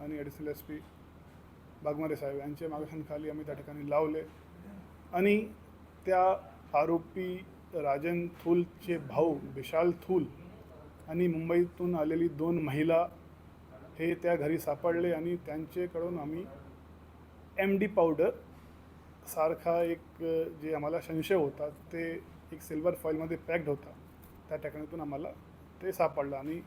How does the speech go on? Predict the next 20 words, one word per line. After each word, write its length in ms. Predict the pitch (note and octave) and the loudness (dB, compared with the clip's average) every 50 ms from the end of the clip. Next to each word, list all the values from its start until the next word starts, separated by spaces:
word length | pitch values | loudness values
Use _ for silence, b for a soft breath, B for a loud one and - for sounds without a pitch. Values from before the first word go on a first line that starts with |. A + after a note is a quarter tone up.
| - - - - - - - - D3+ | -14 -20 -20 -20 -20 -20 -18 -8 -6
जर 120 | D#3 D#3+ | -4 -4
आम्ही 160 | D#3 D#3+ D#3+ D#3 | -4 -4 -4 -4
त्याला 160 | D#3+ E3 D#3+ | -2 -4 -2
प्रश्नोत्तर 460 | D3 E3 D#3 - E3 D#3+ - - E3 | -4 -4 -6 -6 -8 -8 -6 -6 -6
केले 220 | D#3 - E3 F3 | -6 -4 -4 -4
तर 160 | E3+ F3 E3 D3+ | -2 -2 -4 -4
ते 280 | D3 - F3 F#3+ - - - - - | -2 -4 -6 -6 -6 -10 -16 -16 -12
संयुक्त 320 | - D#3 D3+ - - D3+ D#3 | -10 -10 -10 -10 -10 -12 -14
उत्तर 200 | D3 - F3 E3 | -8 -8 -8 -4
देऊ 200 | D3+ D#3+ E3+ D#3 | 2 2 2 2
शकले 280 | - D3+ - - C#3 | 2 -2 -6 -6 -6
नाही. 200 | C3 - - - - - - - - - - - - - - - - - - - - - | -6 -6 -6 -8 -14 -20 -20 -20 -20 -20 -20 -20 -20 -20 -20 -20 -20 -20 -20 -20 -14 -14
त्याच्यानंतर 500 | D3 - - F3 F3 E3+ E3+ F3 F3+ E3+ | -12 -8 -4 -2 -2 0 2 4 4 4
आम्हाला 440 | E3 D#3+ D#3+ D#3+ E3+ E3+ E3+ E3+ F3+ - - - - - - | 4 2 2 4 4 4 4 4 0 -4 -12 -18 -20 -14 -10
इंटरव्ह्यूमध्ये 520 | D#3 D3 C#3+ E3+ E3 D#3 E3+ E3 D#3+ E3+ | -8 -6 -4 -4 -6 -4 -6 -6 -6 -4
माहीत 220 | E3+ D3+ C#3+ D#3 D#3 | -4 -2 -4 -4 -4
पडला 320 | - - E3 D#3+ E3 E3 | -2 -2 -2 -2 0 -2
की 140 | D#3+ E3 E3+ E3+ | -4 -4 -4 -2
एक 220 | E3+ F3 E3+ F3 | 0 0 0 2
आरोपी 460 | D#3+ D3+ D#3 D#3+ D#3+ - E3 E3+ F3 | 2 2 2 2 0 -2 -4 -4 -4